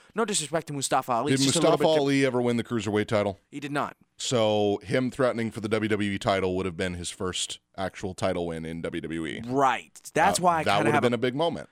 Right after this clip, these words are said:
Speaker 1: It would have been a big moment, but that's why I kinda had a little bit of a problem with it, just because Kofi's done other stuff. He's a U S champ, an intercontinental champ. He's obviously a multiple-time tag team champion.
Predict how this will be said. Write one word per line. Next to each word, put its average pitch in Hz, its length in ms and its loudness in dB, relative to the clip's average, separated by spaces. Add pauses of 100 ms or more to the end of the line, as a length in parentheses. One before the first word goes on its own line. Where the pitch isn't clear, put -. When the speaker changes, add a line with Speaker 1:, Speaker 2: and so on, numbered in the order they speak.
(120)
Speaker 1:
It 233 140 2
would 311 80 2
have 330 80 0
been 247 100 2
a 185 40 0
big 160 180 -2
moment, 131 240 -4
but - 80 -14
that's 185 160 -6
why 214 200 2
I 190 40 -6
kinda 196 220 -2
had 180 100 0
a 160 40 2
little 156 260 0
bit 143 100 0
of 117 60 -4
a 110 40 -6
problem 170 460 0
with 110 220 -8
it, 92 100 -8
just 135 200 -2
because 131 420 -2 (420)
Kofi's 208 400 2
done 143 260 0
other 208 280 4
stuff. 107 320 -4
He's 123 120 -6
a 123 60 -4
U 170 220 2
S 147 160 0
champ, 127 340 -4
an 120 80 -6
intercontinental 165 800 -4
champ. - 300 -6
He's 104 120 -4
obviously 131 440 0
a 127 140 -4
multiple-time 151 680 -2
tag 190 300 0
team 123 240 -8
champion. 95 500 -8